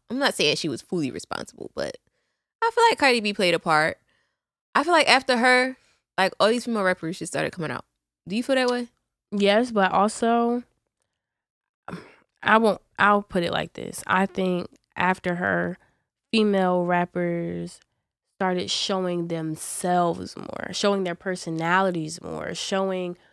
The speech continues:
Speaker 2: up as
Speaker 1: Yup.
Speaker 2: as chaotic,
Speaker 1: Mm-hmm.
Speaker 2: as, as ratchet, as reserved, as, like,
Speaker 1: You're
Speaker 2: whoever they
Speaker 1: absolutely
Speaker 2: were.
Speaker 1: right.
Speaker 2: Like, they were able to make, um, also a living off of just being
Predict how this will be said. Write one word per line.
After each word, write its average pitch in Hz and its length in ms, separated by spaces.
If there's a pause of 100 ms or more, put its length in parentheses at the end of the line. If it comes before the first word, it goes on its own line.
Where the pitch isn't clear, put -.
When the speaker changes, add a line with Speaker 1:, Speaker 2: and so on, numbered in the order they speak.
(320)
Speaker 2:
up 185 220
as 160 420
Speaker 1:
Yup. 220 220 (400)
Speaker 2:
as 165 220
chaotic, 196 880
Speaker 1:
Mm-hmm. 254 480
Speaker 2:
as, 160 180
as 156 320
ratchet, 180 760
as 151 560
reserved, 170 640
as, 180 280
like, 175 240 (120)
Speaker 1:
You're 262 140
Speaker 2:
whoever 233 320
they 202 180
Speaker 1:
absolutely - 20
Speaker 2:
were. 175 100
Speaker 1:
right. 190 220
Speaker 2:
Like, 170 220
they 190 120
were 202 200
able 190 380
to 185 240
make, 170 380 (480)
um, 160 360 (100)
also 190 380
a 170 120
living 175 440 (120)
off 175 240
of 165 160
just 165 320
being 160 400